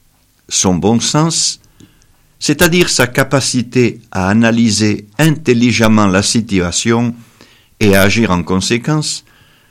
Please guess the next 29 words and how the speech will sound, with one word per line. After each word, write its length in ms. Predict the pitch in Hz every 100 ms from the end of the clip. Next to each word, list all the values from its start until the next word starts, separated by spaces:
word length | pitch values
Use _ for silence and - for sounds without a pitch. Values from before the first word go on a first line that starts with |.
| _ -
va 140 | 139
lui 140 | 143
permettre 500 | - 165 156 170 160
d'éviter 400 | 107 233 220 120
le 160 | 147 147
pire, 340 | 170 139 95 - _ _ _ _ _ -
c'est-à-dire 720 | - 107 95 95 143 135 131 _ _ _ _ _ _ _
avoir 380 | - 107 117 135
la 140 | 107 104
vie 120 | 120
sauve. 520 | - 131 98 78 - _ _ _ - _ _ _ _ _ _ -
Quels 200 | 180 143
sont 280 | - 156
les 120 | 135 113
faits ? 360 | - 101 90 - _ _ _ _ _ _ _ _ _ _
Elle 140 | 101 95
habite 320 | 92 117 120
à 100 | 90
Maon, 500 | 87 90 95 113 - - _ _ _ _ _ _ _
ville 380 | 95 92 170 147
de 80 | 113
la 160 | 113 104
contrée 440 | - 135 120 123
montagneuse 760 | 107 139 - 113 113 113 104 78
de 140 | 95
Juda, 600 | 92 117 92 95 110 - _ _ _ _ -
au 120 | 131
sud 320 | - 165 131
d'Hébron. 500 | 117 113 90 87 80